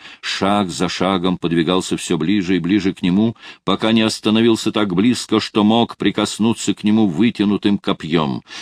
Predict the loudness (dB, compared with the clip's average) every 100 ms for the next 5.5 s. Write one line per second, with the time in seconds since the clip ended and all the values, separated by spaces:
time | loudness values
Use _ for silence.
0 | -4 0 0 2 2 2 2 0 -2 0
1 | 2 4 2 4 4 4 4 -4 0 -2
2 | 0 0 2 2 2 2 2 2 4 4
3 | 4 0 2 2 0 -6 -18 0 2 2
4 | -2 -4 -2 -4 -2 -2 -2 0 2 2
5 | 0 -2 -8 -12